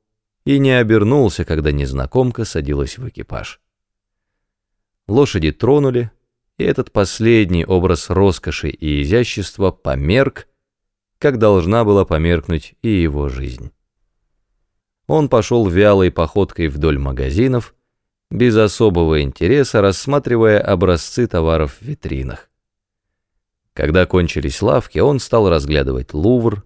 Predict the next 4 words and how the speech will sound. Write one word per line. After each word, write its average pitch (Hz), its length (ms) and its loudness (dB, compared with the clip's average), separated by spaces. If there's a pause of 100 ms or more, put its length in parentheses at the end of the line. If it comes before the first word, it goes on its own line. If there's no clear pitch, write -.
(140)
Академию, 101 800 0 (480)
башни 123 420 0
собора 71 460 -2
Богоматери, 87 840 0